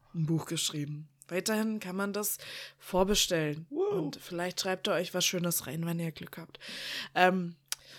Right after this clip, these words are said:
Speaker 1: Irland ist der Shit. Ich find's gut, dass, ähm,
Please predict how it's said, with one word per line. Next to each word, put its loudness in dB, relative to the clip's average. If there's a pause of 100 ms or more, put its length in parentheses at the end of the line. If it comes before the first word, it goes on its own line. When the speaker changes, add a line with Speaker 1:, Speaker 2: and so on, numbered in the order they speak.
(200)
Speaker 1:
Irland 12
ist 2
der 8
Shit. 8
Ich 0
find's 4
gut, 4
dass, 6
ähm, 4